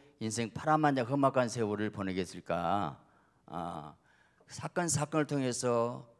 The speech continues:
그를 깨뜨리고 변화시키고 결국은 오늘 본문 보니까 영적인 사람으로 만드셨다는 겁니다. 뭘로 영적인 사람인가 알 수 있느냐 하면 열두 아들을 축복해 주는데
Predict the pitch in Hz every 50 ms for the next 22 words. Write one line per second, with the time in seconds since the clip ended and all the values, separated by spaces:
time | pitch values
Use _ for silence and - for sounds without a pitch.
0 | _ _ _ _ _ - 107 110 107 - 123 123 123 - 127 113 113 107 104 110
1 | 107 107 107 107 107 113 113 - - - 107 110 110 107 104 101 - - 107 101
2 | 95 104 113 120 127 - - - _ _ - - - - - - _ _ _ _
3 | - - 113 104 107 104 123 139 151 135 113 117 123 110 - 113 110 104 104 98
4 | 95 - 107 101 104 - - - _ _ _ _ - - 101 98 98 101 107 110
5 | 120 127 117 - 147 147 143 151 147 131 - 123 113 104 104 104 101 98 92 95
6 | 95 107 127 139 143 135 - - _ _ _ - - - - 92 92 98 104 -
7 | - 135 131 - 135 127 120 101 98 82 76 - - - - - - - - -
8 | - - _ _ _ _ _ _ _ _ _ 104 107 113 147 160 165 156 151 147
9 | 147 156 151 135 143 143 143 139 139 127 123 113 - - 98 101 - - 110 107
10 | 104 101 98 95 92 101 117 151 151 127 92 76 - - _ _ _ _ _ _
11 | _ _ _ _ _ _ _ 117 110 117 139 139 - 165 156 147 147 139 139 135
12 | 139 131 131 127 - - - - - 180 185 160 165 151 131 127 117 113 107 107
13 | 139 147 139 110 87 -